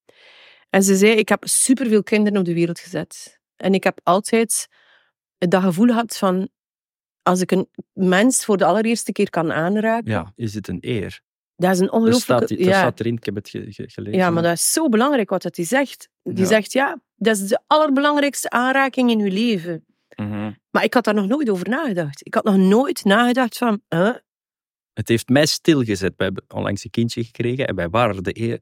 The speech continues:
Speaker 2: de eerste
Speaker 1: Voilà,
Speaker 2: om ze
Speaker 1: om ze
Speaker 2: handen
Speaker 1: aan te
Speaker 2: ja.
Speaker 1: raken. Dus dat is een
Speaker 2: Bijzonder.
Speaker 1: heel belangrij-, belangrijke aanraking.
Speaker 2: Ja.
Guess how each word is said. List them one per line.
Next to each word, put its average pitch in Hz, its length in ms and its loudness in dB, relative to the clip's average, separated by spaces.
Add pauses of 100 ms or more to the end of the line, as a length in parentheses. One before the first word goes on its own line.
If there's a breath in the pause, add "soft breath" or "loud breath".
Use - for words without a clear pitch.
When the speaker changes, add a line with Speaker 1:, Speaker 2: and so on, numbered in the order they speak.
(100)
Speaker 2:
de - 140 -14
eerste - 260 0 (160)
Speaker 1:
Voilà, - 40 0
Speaker 2:
om - 100 0
ze 247 60 4
Speaker 1:
om 214 140 4
ze 202 60 2
Speaker 2:
handen 214 180 2
Speaker 1:
aan 180 260 0
te 175 80 -4
Speaker 2:
ja. 170 60 0
Speaker 1:
raken. 175 400 -2
Dus 220 280 0
dat 233 160 2
is 220 80 0
een 202 60 -2
Speaker 2:
Bijzonder. 113 420 0
Speaker 1:
heel 254 400 2
belangrij-, 220 460 0
belangrijke 214 500 -2
aanraking. 190 640 -4 (120)
Speaker 2:
Ja. - 100 -20